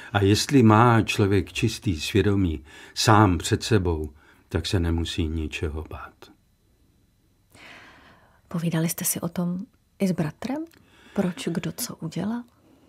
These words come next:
Speaker 2: Nebo to
Speaker 1: No,
Speaker 2: bylo tabu i mezi vámi?
Speaker 1: b-, takový náznaky samozřejmě
Speaker 2: Hmm.
Speaker 1: byly, ale byly to velmi holé věty. Nikdy to nebylo tak,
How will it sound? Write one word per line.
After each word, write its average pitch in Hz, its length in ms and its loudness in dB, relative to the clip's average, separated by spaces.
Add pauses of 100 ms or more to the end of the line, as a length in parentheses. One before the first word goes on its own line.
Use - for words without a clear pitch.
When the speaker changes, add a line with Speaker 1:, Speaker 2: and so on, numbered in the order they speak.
(540)
Speaker 2:
Nebo 147 220 8
to 139 80 10
Speaker 1:
No, 113 60 10
Speaker 2:
bylo - 180 10
tabu 165 420 4
i 175 100 -6
mezi 165 380 -8
vámi? 156 540 -4
Speaker 1:
b-, 127 540 2
takový 143 460 8
náznaky 117 580 6
samozřejmě 110 580 6
Speaker 2:
Hmm. - 80 2
Speaker 1:
byly, 92 440 6
ale 98 320 0 (320)
byly 98 260 6
to 101 440 2
velmi 104 440 4
holé 95 540 2
věty. 90 480 0
Nikdy 90 400 2
to 107 160 0
nebylo 87 420 0
tak, 87 400 -6